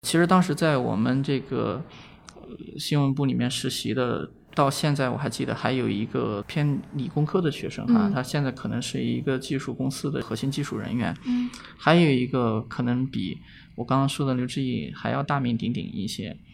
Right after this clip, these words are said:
Speaker 1: 具体的名字我就不说了，他应该是在一晚上哈，通过这个虚拟货币赚取了，
Speaker 2: 嗯。
Speaker 1: 或者说是就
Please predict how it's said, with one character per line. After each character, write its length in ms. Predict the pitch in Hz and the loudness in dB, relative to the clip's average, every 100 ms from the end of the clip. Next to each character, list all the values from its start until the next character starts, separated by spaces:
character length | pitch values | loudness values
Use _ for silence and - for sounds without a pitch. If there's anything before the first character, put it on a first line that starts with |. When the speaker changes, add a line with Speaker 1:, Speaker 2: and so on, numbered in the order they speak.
| - - | -20 -6
Speaker 1:
具 140 | - | 0
体 100 | 185 | 2
的 100 | 127 | 2
名 200 | 120 110 | 2 2
字 120 | 147 185 | 2 2
我 140 | 120 | 0
就 80 | - | -4
不 160 | - | -8
说 240 | - - 110 | -6 -4 -2
了， 140 | 107 | -4
他 180 | - 143 | -4 -2
应 140 | 147 | 2
该 160 | 143 143 | 2 2
是 180 | 139 135 | 0 -2
在 160 | 131 | 0
一 180 | 127 147 | 0 0
晚 300 | 139 120 80 | 2 2 0
上 180 | - 123 | -2 -2
哈， 160 | 135 - | -2 -6
通 220 | - 123 | -2 -2
过 240 | 120 120 | 0 -2
这 160 | 117 120 | -2 -4
个 420 | 120 120 - - - | -6 -8 -6 -6 -6
虚 220 | - 135 | -4 -2
拟 100 | 113 | -2
货 240 | - 135 | -4 -6
币 340 | - 127 107 - | -4 -4 -4 -6
赚 280 | - 127 120 | -4 -2 -2
取 200 | - - | -4 -10
了， 420 | - 69 80 - - - - - | -10 -8 -10 -12 -16 -20 -20 -2
Speaker 2:
嗯。 280 | 247 226 220 | 2 2 2
Speaker 1:
或 120 | 135 | 2
者 120 | 123 | 2
说 240 | 113 135 | 0 -2
是 200 | 123 123 | 0 -4
就 180 | 110 131 | -2 -2